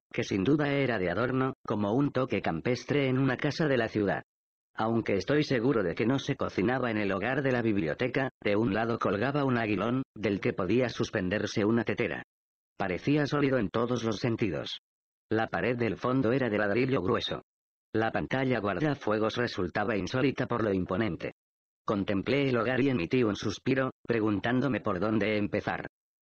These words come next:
A decir verdad, poco importaba. Me entretuve más de un cuarto de hora en tirar y apretar. Moví el soporte para teteras de un lado a otro, e incluso probé a alzarlo y a bajarlo.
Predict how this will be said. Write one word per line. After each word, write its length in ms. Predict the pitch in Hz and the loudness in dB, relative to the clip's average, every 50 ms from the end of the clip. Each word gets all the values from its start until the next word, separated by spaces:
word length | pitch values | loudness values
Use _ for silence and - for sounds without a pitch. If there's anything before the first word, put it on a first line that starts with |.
| _ _ _ - | _ _ _ -6
A 100 | 95 92 | -4 -4
decir 380 | 87 87 85 - 123 127 113 | -2 -2 -2 0 0 0 0
verdad, 380 | 90 98 82 78 92 110 120 - _ _ | 0 -2 -2 -2 -2 -2 -4 -4 _ _
poco 280 | - - 139 123 - 101 | -4 -4 -2 0 0 0
importaba. 580 | 95 90 - - 104 - - 104 - 65 - - _ _ _ _ _ _ _ _ _ - | 0 0 0 -2 -2 -2 -2 -4 -4 -4 -8 -12 _ _ _ _ _ _ _ _ _ -2
Me 160 | 107 110 110 104 | 0 0 0 0
entretuve 560 | 98 92 - 95 82 - 151 156 143 123 107 | 0 0 0 -2 0 2 2 2 2 2 0
más 240 | 143 156 156 127 135 | 0 0 0 0 0
de 100 | 127 123 | 0 2
un 220 | 143 139 127 123 | 2 2 0 0
cuarto 340 | - 143 143 135 - 135 123 | 0 0 -2 -2 -2 -2 -2
de 140 | 95 90 101 | 0 0 0
hora 160 | 120 120 117 | 0 0 0
en 100 | 113 95 | 0 0
tirar 320 | 117 113 113 127 143 147 | 0 0 0 0 0 2
y 100 | 135 135 | 2 0
apretar. 440 | 123 - - 87 - - 92 - - _ _ _ _ _ _ _ _ _ _ | 0 0 -2 -4 -4 -4 -4 -6 -6 _ _ _ _ _ _ _ _ _ _
Moví 360 | - 95 98 101 95 113 123 123 | -2 0 0 0 2 2 2 2
el 120 | 117 - | 2 0
soporte 500 | - 147 131 - 135 135 139 - 139 110 | 0 -2 -2 0 0 -2 0 0 -2 -2
para 200 | - 107 110 113 | 0 0 0 0
teteras 480 | - 151 123 - 131 127 123 113 110 107 | 0 0 0 0 0 0 0 0 0 0
de 100 | 117 113 | 0 2
un 300 | 131 135 139 131 120 107 | 2 2 2 2 2 2
lado 240 | 113 127 135 135 | 2 0 0 0
a 120 | 123 - 90 | 0 0 0
otro, 320 | - - - 120 117 - - _ - | -2 0 -2 -2 -2 -2 -4 _ -2
e 100 | 113 107 | 0 2
incluso 580 | 104 98 92 85 - 113 139 147 - - 104 | 2 2 0 -2 0 0 0 0 0 -2 -2
probé 280 | - 104 101 110 113 113 | -2 0 0 0 0 0
a 80 | 107 | -2
alzarlo 520 | 95 87 90 - - 131 139 131 120 123 131 | -2 -4 -4 -2 -2 -2 -2 0 0 2 2
y 120 | 139 127 | 2 2
a 80 | 120 117 | 2 0
bajarlo. 460 | 73 67 - - 80 67 65 62 | -2 -4 -4 -4 -6 -6 -8 -8